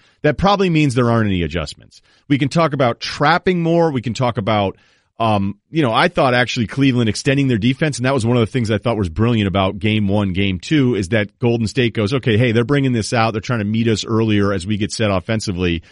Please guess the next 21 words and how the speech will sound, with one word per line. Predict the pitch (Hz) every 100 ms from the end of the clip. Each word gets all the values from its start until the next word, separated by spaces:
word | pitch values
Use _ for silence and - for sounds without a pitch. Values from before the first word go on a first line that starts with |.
| _ _
So | -
that | 107 139
was | 127 101
the |
JaVale | 98 95 87 120 139
substitution, | - 110 85 90 104 90 104
because | 90 92
JaVale | 85 95 123 139 127
actually | 113 110
becomes | 95 - 104 -
somebody | 123 113
you | 104 98
have | 104
to | -
respect | 92 - - 147 131 -
more | 110 107
offensively, | 92 - 139 143 95 87 90
and | 95
you |
saw | 85 - 131 127
that | 95 90